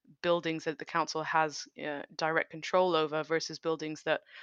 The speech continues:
are on the wider footprint and therefore are owned by businesses or are owned by individual landlords,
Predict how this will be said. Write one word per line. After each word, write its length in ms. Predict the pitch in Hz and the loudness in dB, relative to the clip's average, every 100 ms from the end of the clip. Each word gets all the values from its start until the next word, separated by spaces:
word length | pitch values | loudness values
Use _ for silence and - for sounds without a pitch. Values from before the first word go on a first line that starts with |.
| - - | -4 2
are 200 | 165 160 | 4 4
on 100 | 156 | 2
the 100 | 156 | 0
wider 280 | 156 151 | 0 0
footprint 500 | 160 180 - 160 156 - | -2 -4 -4 -4 -4 -4
and 180 | 156 156 | -6 0
therefore 540 | 151 156 - 160 151 - _ _ _ _ _ - - | 0 0 -2 0 -2 -6 _ _ _ _ _ -4 2
are 200 | 170 175 | 4 4
owned 280 | 170 160 160 - | 2 0 -2 4
by 240 | 165 156 | 6 6
businesses 720 | 151 185 190 175 180 175 170 - | 0 -2 -4 -4 -2 0 -2 -4
or 260 | 170 156 - | -4 -2 0
are 140 | 160 - | 2 2
owned 260 | 165 156 - | 2 -4 -2
by 320 | 160 151 156 - - - | 2 4 2 -2 -12 -10
individual 480 | 170 156 - 82 151 | -8 -6 -4 -4 2
landlords, 640 | 165 170 165 170 160 165 | 4 4 2 0 0 -2